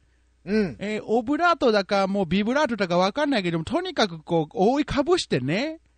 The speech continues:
Speaker 1: うん。
Speaker 2: 女性に伝えるもんなんだよ。
Speaker 1: なるほど。
Speaker 2: うん。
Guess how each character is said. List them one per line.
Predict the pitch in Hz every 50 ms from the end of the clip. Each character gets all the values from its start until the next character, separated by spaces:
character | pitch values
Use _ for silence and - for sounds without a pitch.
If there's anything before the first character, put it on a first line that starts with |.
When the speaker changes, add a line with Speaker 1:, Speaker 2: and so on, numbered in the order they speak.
| _ _ _ _ -
Speaker 1:
う | 196 226
ん。 | 233 208 170 127 -
Speaker 2:
女 | - 147 160 156
性 | - 185 190 202 208
に | 220 196
伝 | - - - 233 226 226
え | 240 254
る | 247
も | 233 285 339 370
ん | 359
な | 320 202
ん | 139 123 107
だ | 107 98 87
よ。 | 82 78 73 - - - _ _ _ _ _ _
Speaker 1:
な | 107 117 123 127
る | 139 151 139
ほ | 156 165
ど。 | 160 180 185 180 175 151 120 101 -
Speaker 2:
う | 95
ん。 | 117 120 123 127 127 123 117 113 110 104 101 92 87 82 69